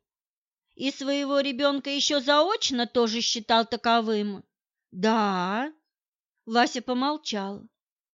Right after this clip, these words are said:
Что-то гадкое поднялось из глубин его души при этой новости. Что-то такое, что он с удовольствием бы передоверил врагу.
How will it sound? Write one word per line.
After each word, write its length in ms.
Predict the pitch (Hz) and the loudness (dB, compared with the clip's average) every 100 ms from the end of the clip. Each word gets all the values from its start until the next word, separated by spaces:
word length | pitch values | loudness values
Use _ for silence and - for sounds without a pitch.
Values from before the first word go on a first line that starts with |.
| _ - | _ -16
Что-то 380 | - 240 220 | -2 0 0
гадкое 520 | 208 214 240 - 214 202 | -4 -2 -2 -2 -4 -4
поднялось 680 | 220 196 214 214 208 208 - | -4 -4 -2 0 -2 -4 -8
из 200 | 226 202 | -8 -6
глубин 440 | 208 214 185 214 | -4 -4 -4 -4
его 300 | 202 208 214 | -4 -4 -4
души 640 | 202 240 - 220 190 180 - _ - | -4 -6 -4 -4 -4 -10 -16 _ -2
при 160 | 208 | 2
этой 280 | 208 208 247 | 2 2 -2
новости. 800 | 247 190 185 180 - 185 185 202 _ _ _ _ - | 0 -2 -4 -10 -14 -12 -12 -12 _ _ _ _ -14
Что-то 380 | - 247 233 226 | -2 0 0 0
такое, 600 | 226 277 294 320 262 226 | 0 0 -2 0 2 0
что 280 | - 247 | -2 -2
он 100 | 240 233 | 0 -2
с 60 | |
удовольствием 960 | 233 226 226 277 294 - 240 247 247 233 | -2 0 0 0 -4 -6 -6 -4 -2 -4
бы 140 | 247 | -6
передоверил 760 | 220 233 233 233 233 247 240 247 | -4 -4 0 0 2 2 0 0
врагу. 600 | 240 269 240 190 175 | 0 0 -2 -6 -8